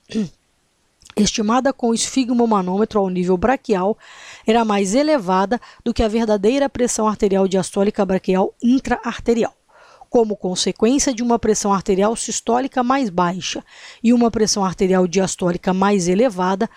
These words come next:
a pressão de pulso estimada com o esfigmomanômetro ao nível braquial era mais estreita do que a verdadeira pressão de pulso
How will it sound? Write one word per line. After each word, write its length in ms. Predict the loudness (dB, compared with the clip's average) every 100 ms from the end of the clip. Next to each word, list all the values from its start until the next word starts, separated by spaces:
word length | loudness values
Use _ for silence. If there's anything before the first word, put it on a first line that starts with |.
| -16 -8
a 80 | -4
pressão 500 | 0 0 0 0 -2
de 140 | -2 -6
pulso 480 | 0 0 2 0
estimada 580 | 0 0 -2 0 2 0
com 280 | -2 2 2
o 40 |
esfigmomanômetro 1040 | 2 0 -2 0 0 2 2 0 0 0 0
ao 80 | 0
nível 320 | -2 0 2
braquial 500 | 0 0 0 2 0 -4 -20 -6
era 200 | 0 0
mais 280 | 0 -2 -2
estreita 500 | -2 -2 0 0 0
do 120 | -4
que 100 | 0
a 80 | 0
verdadeira 600 | 0 0 0 2 2 0
pressão 380 | -2 -4 -4 -4
de 100 | -6
pulso 440 | -6 -6 -6 -10